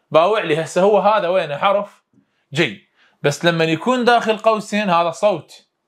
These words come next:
صوت الياء. مثل كلمة يس. زين. مثل كلمة يير، سنة. مثل كلمة يت. يت. شوفوا شلون صايرة بالرسم الصوتي؟ يت.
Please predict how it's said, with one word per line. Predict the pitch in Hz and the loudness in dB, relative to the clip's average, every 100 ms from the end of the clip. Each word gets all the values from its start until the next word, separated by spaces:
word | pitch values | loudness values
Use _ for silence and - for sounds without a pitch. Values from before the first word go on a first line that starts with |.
| _ _ | _ _
صوت | - 185 180 | -2 -2 -2
الياء. | 180 175 185 196 123 _ _ _ - | -6 0 2 2 0 _ _ _ -10
مثل | 139 156 | -6 -4
كلمة | - 196 196 208 196 - | 0 0 0 -2 -4 -10
يس. | 117 127 175 208 170 - - - _ _ _ _ _ _ _ _ _ | -12 0 2 4 2 -6 -18 -20 _ _ _ _ _ _ _ _ _
زين. | 104 127 95 _ _ _ _ _ _ _ _ | -4 -2 -2 _ _ _ _ _ _ _ _
مثل | 143 151 165 | -2 0 0
كلمة | 196 202 196 190 170 | 0 0 -2 -2 -2
يير، | 180 233 190 | 0 2 0
سنة. | 135 - 196 147 - _ _ _ _ | -4 -2 -2 -2 -10 _ _ _ _
مثل | 123 143 | -6 -6
كلمة | - 196 196 196 196 | 0 0 0 -2 0
يت. | 165 214 190 - - _ _ _ _ _ _ _ _ _ _ | 2 2 2 -4 -20 _ _ _ _ _ _ _ _ _ _
يت. | 156 180 - | 0 2 0
شوفوا | - - 143 | -10 -2 0
شلون | 147 180 170 | 2 0 2
صايرة | 180 170 | 2 2
بالرسم | 170 175 175 | 2 0 -2
الصوتي؟ | 180 - 190 226 262 262 _ _ _ _ _ - | -4 -2 -2 -2 -8 -8 _ _ _ _ _ 0
يت. | 160 - - - | 0 0 -16 -20